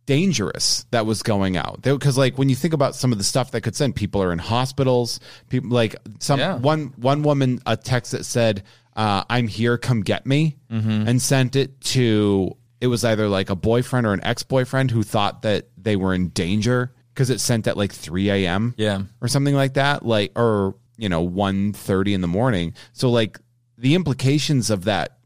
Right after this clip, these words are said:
Speaker 1: mistake are dangerous,
Speaker 2: Mm-hmm.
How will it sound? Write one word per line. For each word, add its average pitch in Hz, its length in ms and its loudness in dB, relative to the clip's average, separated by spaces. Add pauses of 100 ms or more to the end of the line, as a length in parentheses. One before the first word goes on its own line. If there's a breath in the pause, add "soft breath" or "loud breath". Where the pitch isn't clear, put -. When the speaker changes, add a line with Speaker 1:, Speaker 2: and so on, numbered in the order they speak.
(240)
Speaker 1:
mistake 113 760 0 (120)
are 90 420 0 (240)
dangerous, 113 760 0
Speaker 2:
Mm-hmm. 110 160 2